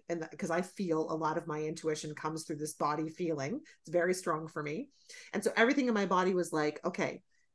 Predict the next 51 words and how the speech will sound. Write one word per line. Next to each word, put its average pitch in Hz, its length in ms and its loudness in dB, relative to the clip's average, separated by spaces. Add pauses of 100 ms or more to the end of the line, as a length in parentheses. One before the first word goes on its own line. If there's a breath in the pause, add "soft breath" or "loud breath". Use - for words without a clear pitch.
(160)
you 208 200 6
didn't 254 280 4
want 247 160 6
to 247 60 4
share 202 300 2
with 185 160 -2
people 175 240 0
that 160 100 0
you 123 60 -4
were 156 100 -2
closing 147 360 -4
the 147 100 -6
business. 147 480 -10
You 190 100 0
didn't 226 260 4
want 294 160 2 (140)
to 302 80 0
share 214 320 2
with 226 140 4
them 160 140 2
the 156 60 0
pain 233 360 -2
of 156 140 -2
that." - 260 -6 (1040)
But 220 100 10
as 220 220 10
soon 294 240 6
as 269 100 6
I 226 120 8
started 180 340 2
sharing 247 420 2
the 160 100 0
pain 135 300 -8
of 139 120 -12
that, - 260 -10 (1040)
people 277 280 2
were 170 100 4
coming 185 300 -2
out 165 80 2
of 160 80 0
the 160 80 -2
woodwork 180 420 -2 (120)
and 175 160 -2
saying, 160 300 -2
"Oh 180 80 -4
my 180 100 -2
God, 165 240 0
thank 175 260 -2
you 156 60 -8
for 147 100 -12
sharing. 180 560 -2